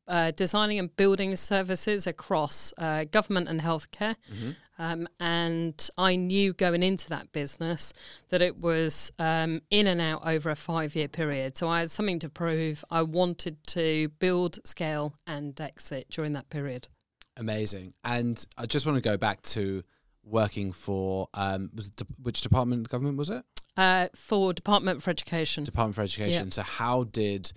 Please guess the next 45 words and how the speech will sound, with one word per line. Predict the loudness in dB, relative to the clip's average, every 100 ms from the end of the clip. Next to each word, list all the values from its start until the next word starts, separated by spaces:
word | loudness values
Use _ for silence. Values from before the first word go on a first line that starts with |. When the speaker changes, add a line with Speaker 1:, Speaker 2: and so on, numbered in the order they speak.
| _ _ -8
Speaker 2:
working | -4 -2 -4
with | -4
government | -4 -4 -4 -6 -8
match | -8 -8 -6 -4
up | -4 -6
with | -12 -10 -8
the, | -6 -6 -8 -12 _ _ -6
uh, | -4 -4 -6 _
problems | -8 -6 -4 -6
with | -6
authority, | -6 -4 -4 -6 -6 -6
and, | -6
and | -6 -8 -8 -14 -6
was, | -4 -2
was | 0
there, | 0
was | 0 2
there | 4
any | 4
tension | 2 0 2 2
there? | 2 2
How | 2
did | 0
you | -2
feel | 0 2 2
during | -2 -8
that | -10
time? | -12 -12 -10 -12 -12 _
Speaker 1:
So, | -2 0 0 2 6 8 8 4 4
um, | 6 6 4
that's | 2 2 2
a |
great | 0 4 4 4
question, | 0 0 2 0 0 2
and | 4
I | 4
guess | 4 6 6 4
for | 0
me, | 2 2 2 0 -2 -2 4
I'm | 6 6 4
a | 2
little | 2 0
masochistic, | 0 0 0 -2 -2 -2 -2 -4 -6 -12
Speaker 2:
Mm-hmm. | -6
Speaker 1:
so | 0 4 6 6 6